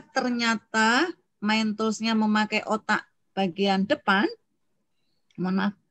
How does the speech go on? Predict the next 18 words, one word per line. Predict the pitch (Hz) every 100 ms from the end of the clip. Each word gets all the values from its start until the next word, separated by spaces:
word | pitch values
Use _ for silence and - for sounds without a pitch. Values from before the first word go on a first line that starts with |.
| _ _ _
eh, | 170 175
kok | 170 202
nggak | 185 165
jalan | 165 165 185
ya? | 165 165 -
Ini | 185 175 160 - -
otak | - 208 208
bagian | 190 170 202
depan, | 208 262 208 185 190 330 440 - _ _ _ _ _
kemudian | - 208 214 202 196 202 196 196 190 _ _ _ _ _ _
dia | - 202 208 214 226 226 214 - _ _ _
berkoordinasi | - 202 202 208 - _ - 214 190 190 185 208 208 - 247
atau | 190 - 202 196 202 202 - _
berproses | 220 208 - 262 269 269 302 339 - -
dengan | 214 196 196 -
otak | 208 - 147
bagian | 185 196 196 202
kanan, | 254 302 208 202 254